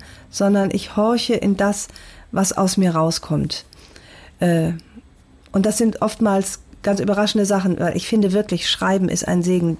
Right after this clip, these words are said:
Das Schreiben erschließt einem Gedanken, auf die wäre man durch pures Denken nicht gekommen. Und, äh, darauf kann ich, konnte ich mich bisher verlassen. Und beim letzten Buch war das zum Beispiel so, dass ich das angefangen habe,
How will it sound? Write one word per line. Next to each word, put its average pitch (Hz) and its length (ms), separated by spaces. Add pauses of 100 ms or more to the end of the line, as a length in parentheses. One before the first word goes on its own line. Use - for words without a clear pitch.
Das 180 160
Schreiben 202 400
erschließt 214 600
einem 185 300 (360)
Gedanken, 185 460
auf - 120
die 196 280
wäre 202 120
man 208 140
durch 190 180
pures 214 340
Denken 196 360
nicht 185 200
gekommen. 170 460 (1040)
Und, 208 600
äh, 202 420 (140)
darauf 226 400 (180)
kann 233 200
ich, 240 200
konnte 240 200
ich 220 60
mich 226 140
bisher 214 320
verlassen. 196 440
Und 180 100
beim 180 160
letzten 240 360
Buch 285 200
war 214 120
das 208 180
zum 214 160
Beispiel 190 340
so, 196 240
dass 202 220
ich 185 100
das 185 160
angefangen 202 600
habe, 180 360